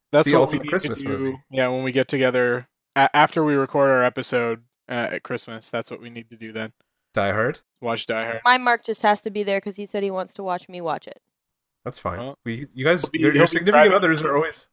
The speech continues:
Speaker 1: because you'll be too fucking hammered to drive home on
Speaker 3: Drive.
Speaker 1: your own. <laughs>
Speaker 2: Yeah.
Speaker 3: That's true. Probably.
Speaker 1: After a half bottle of rosé.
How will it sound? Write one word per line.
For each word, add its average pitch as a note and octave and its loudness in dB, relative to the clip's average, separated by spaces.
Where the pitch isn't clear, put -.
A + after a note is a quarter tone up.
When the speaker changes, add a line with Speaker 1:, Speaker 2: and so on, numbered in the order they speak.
Speaker 1:
because B2+ -2
you'll C3 0
be B2 -2
too C#3 -4
fucking B2+ -6
hammered C3 0
to A#2+ 0
drive B2 2
home A2 2
on B2+ -2
Speaker 3:
Drive. - -16
Speaker 1:
your B2 -12
own. D3 -2
<laughs> - -4
Speaker 2:
Yeah. G#2+ -12
Speaker 3:
That's - -16
true. - -4
Probably. F3+ 2
Speaker 1:
After B2+ -2
a A#2 -6
half B2+ 4
bottle B2 4
of A#2 -6
rosé. B2 -2